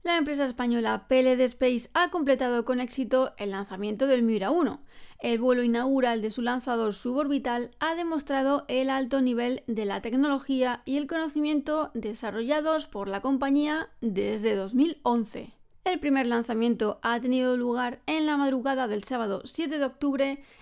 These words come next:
en las instalaciones del Centro de Experimentación del Arenosillo. P L D Space ha cumplido los objetivos primarios de la misión relacionados con el empuje de motor, el seguimiento de la trayectoria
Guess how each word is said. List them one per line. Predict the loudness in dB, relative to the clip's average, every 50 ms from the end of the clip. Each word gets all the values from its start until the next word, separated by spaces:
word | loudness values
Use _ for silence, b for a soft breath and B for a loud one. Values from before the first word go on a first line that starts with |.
| B B
en | -2 -2
las | 0 0 -2 -2 0
instalaciones | 0 -2 -2 0 -2 -4 -4 -4 -2 0 0 2 2 2 0 0 -2
del | -4 -4 -4 -2
Centro | 0 2 2 2 4 2 2 0
de | 0 -4 -6 -6
Experimentación | -6 -6 -6 -4 0 0 2 2 2 2 2 0 -2 -2 -2 0 0 0 -2 -4 -4 -4
del | -2 0 0 0 -2 -2
Arenosillo. | -4 -4 -4 -6 -6 -6 -4 -4 -4 -4 -4 -10 -16 -18 -20 -20 b b b b b b b b b b
P | -2
L | 0 0 0 2
D | 2
Space | 0 0 0 0 0 0 0 0 -4 -8 B B B B B
ha | -2 -2 -2 -2
cumplido | -2 -2 -2 2 2 2 4 4 4
los | 2 0 -4 -6
objetivos | -8 -4 -4 -2 -2 0 0 0 0 -2 -4 -6
primarios | _ -4 -2 -2 0 0 0 0 0 -2 -2 -4 -4 -4
de | -4 -2
la | -2 -2
misión | -2 -4 -4 -2 0 0 2 0 -2 -2
relacionados | -4 -2 0 4 4 4 4 2 -2 0 2 2 2 2 2 2 0 0 -2
con | -4 -4 -4 -2 -2
el | -2 -2
empuje | -4 -6 -4 -2 -4 -2 0 2 2
de | 2 2
motor, | -2 -2 0 0 2 2 0 -2 -6 b b b b b b b
el | -4 -2 -2 0
seguimiento | 0 0 0 2 2 2 2 4 2 2 0 -2 -6 -6 -8
de | -8 -8 -8
la | -8 -8 -4
trayectoria | -2 0 0 0 -2 -4 -4 -4 -2 0 2 2 0 0 -2 -6